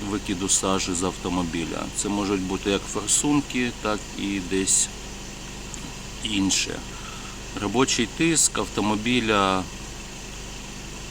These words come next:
на холостих один, два, три. Після регенерації, е, в звичайній їзді перед регенерацією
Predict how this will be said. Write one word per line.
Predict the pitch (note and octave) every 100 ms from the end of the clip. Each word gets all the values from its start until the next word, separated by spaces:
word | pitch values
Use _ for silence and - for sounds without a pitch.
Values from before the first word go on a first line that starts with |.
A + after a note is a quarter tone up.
| -
на | G#2+ G#2+
холостих | - A2 G#2+ - - G#2 F#2+ - -
один, | G#2 F#2+ G#2 F#2+
два, | G2 G2+
три. | - D#3+ E3+ E3+ D3+ - - - - - - - - - - - - - - -
Після | B2 - B2 A2+ A#2 A#2+
регенерації, | A#2 A2 A2+ G#2+ G#2+ G#2 G2 - G#2 G2+ G2
е, | F#2 - - - - - - F#2+ F2+ F2+ F2+ F2+ F2 F2 F2 F#2+ - - - G2 G2
в |
звичайній | G2+ A2 - A2+ G#2+ G#2 F#2+
їзді | F#2+ F2+ F2+
перед | F#2 G#2 F#2+ F2+
регенерацією | F#2 F#2 G2 F#2 F#2 F#2 - F2+ F2